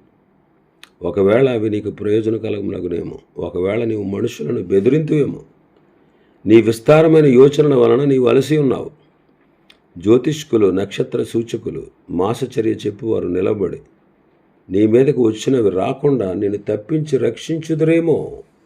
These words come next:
ఆలోచించుమాట." శకునగాండ్రు, జ్యోతిష్కులు, నక్షత్ర సూచకులు, మాసచర్య చెప్పువారు,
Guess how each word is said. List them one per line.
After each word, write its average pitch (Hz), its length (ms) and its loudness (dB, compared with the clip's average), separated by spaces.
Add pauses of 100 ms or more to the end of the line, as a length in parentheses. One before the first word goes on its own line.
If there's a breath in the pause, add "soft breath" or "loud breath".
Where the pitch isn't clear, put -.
(140)
ఆలోచించుమాట." - 800 -8 (2250)
శకునగాండ్రు, 104 680 0
జ్యోతిష్కులు, 101 880 -4 (1120)
నక్షత్ర - 500 -2
సూచకులు, 87 500 -10
మాసచర్య 101 600 -6
చెప్పువారు, 85 540 -14